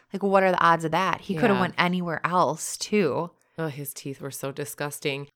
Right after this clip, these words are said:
Speaker 2: Did you <laughs> see the part where there was a librarian who saw Ramirez and said he
Speaker 1: Mm-hmm.
Speaker 2: smelled like a goat?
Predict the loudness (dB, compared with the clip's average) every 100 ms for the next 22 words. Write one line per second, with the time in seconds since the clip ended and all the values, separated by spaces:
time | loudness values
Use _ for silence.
0 | -8 -4 0 0 2 2 2 0 -4 -4
1 | -2 -2 -2 -4 -2 -4 -4 -4 -4 -4
2 | -4 -2 0 0 -2 -2 -4 -4 -4 -4
3 | -2 0 0 -2 -4 -4 -4 -6 -6 -4
4 | -4 -6 -6 -4 -2 -2 -2 -6 -6 -8
5 | -6 -2 -2 -4 -8 -14